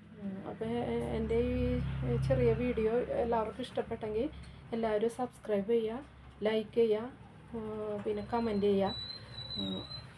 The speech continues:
പിന്നെ ഇതിൻ്റെ സ്റ്റിച്ചിങ്, ഇപ്പം ഞാൻ, ഏ, കാണിച്ച ഈ പുതിയ നെക്കിൻ്റെ, ഇപ്പം ഞാൻ കാണിച്ച ഈ പുതിയ നെക്കിൻ്റെ വീഡിയോ, ഏ, സ്റ്റിച്ചിങ് വീഡിയോ,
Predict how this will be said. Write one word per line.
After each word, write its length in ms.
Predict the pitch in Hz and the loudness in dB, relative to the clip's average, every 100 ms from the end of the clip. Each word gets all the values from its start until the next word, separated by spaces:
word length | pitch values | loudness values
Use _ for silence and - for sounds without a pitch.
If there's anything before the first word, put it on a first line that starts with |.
| - | -8
പിന്നെ 220 | - 220 | -4 0
ഇതിൻ്റെ 380 | 233 247 226 220 233 233 | 2 2 2 2 2 2
സ്റ്റിച്ചിങ്, 600 | - 269 254 254 240 233 226 226 240 | 0 -4 -2 2 2 2 0 0 -2
ഇപ്പം 180 | - 240 | 0 2
ഞാൻ, 200 | 247 247 254 262 262 262 | 2 2 0 -2 -6 -6
ഏ, 160 | 262 254 | -4 -2
കാണിച്ച 340 | 262 247 233 | 0 0 0
ഈ 60 | 247 | -4
പുതിയ 400 | 247 269 247 240 240 254 - - - - | -4 -4 2 4 4 2 -8 -14 -6 0
നെക്കിൻ്റെ, 520 | 269 - 254 233 240 311 - - - - - - - - - - - - - - - - - - - - - - - | 0 2 4 6 6 4 -2 -8 -8 -8 -8 -6 -8 -6 -6 -6 -6 -4 -6 -6 -8 -8 -8 -8 -10 -10 -10 -10 -10
ഇപ്പം 180 | - 247 | -4 -4
ഞാൻ 180 | 262 262 | -2 0
കാണിച്ച 300 | 269 262 269 | 0 -2 -6
ഈ 60 | |
പുതിയ 360 | 262 277 254 247 | -4 -4 0 2
നെക്കിൻ്റെ 520 | 262 277 262 240 233 | 2 -2 -4 -2 -2
വീഡിയോ, 580 | 254 262 247 226 226 226 240 | -2 -4 -4 -4 -2 -2 -2
ഏ, 60 | 220 220 214 | -4 -4 -4
സ്റ്റിച്ചിങ് 600 | 220 - 254 - 247 240 | -6 -8 -8 -4 -2 0
വീഡിയോ, 360 | 226 214 214 | 0 -2 -2